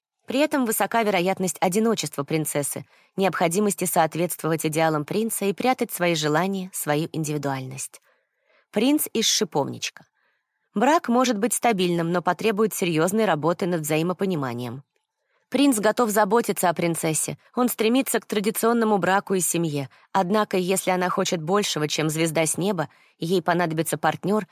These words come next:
чувствительный к её желаниям. Король из Солнца, Луны, Италии. Категорически не рекомендую вступать в брак с таким человеком, даже несмотря на общих детей. Этот союз приведёт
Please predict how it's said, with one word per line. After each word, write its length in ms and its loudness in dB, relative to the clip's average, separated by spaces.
чувствительный 720 -2
к 80 -6
её 160 2
желаниям. 560 -4
Король 320 4
из 120 2
Солнца, 440 0
Луны, 340 0
Италии. 460 -8
Категорически 880 0
не 140 2
рекомендую 560 0
вступать 420 -2
в 40 -4
брак 300 0
с 40 -8
таким 300 -2
человеком, 560 -4
даже 240 2
несмотря 460 -2
на 160 0
общих 260 -4
детей. 420 -8
Этот 280 0
союз 440 0
приведёт 560 0